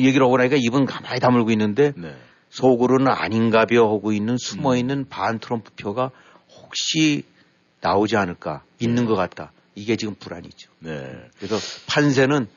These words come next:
Speaker 2: 네.
Speaker 1: 사실은 진짜 모르는 상태예요.
Speaker 2: 이 민주당은 의외로 공화당 쪽에서는 뭐 트럼프가 원일 저렇게 보도가 되는데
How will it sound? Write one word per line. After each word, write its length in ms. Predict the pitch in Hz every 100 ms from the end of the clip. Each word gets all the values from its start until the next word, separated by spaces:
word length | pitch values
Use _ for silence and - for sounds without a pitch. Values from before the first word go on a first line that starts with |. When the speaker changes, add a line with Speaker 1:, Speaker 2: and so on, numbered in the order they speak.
| -
Speaker 2:
네. 120 | 87 -
Speaker 1:
사실은 440 | - 101 110 120 117
진짜 280 | 120 107 123
모르는 340 | 107 98 101
상태예요. 360 | 101 101 - - - _ _ _ -
Speaker 2:
이 520 | 127 135 127 123 110
민주당은 600 | 135 147 147 151 156 202
의외로 360 | 151 143 147 165
공화당 560 | - 131 131 135 131
쪽에서는 440 | 117 131 120 135 143
뭐 80 | 147
트럼프가 400 | 143 123 117 135
원일 420 | 107 117 135 139
저렇게 280 | 123 120 127
보도가 360 | 117 110 117
되는데 500 | 117 107 95 92 143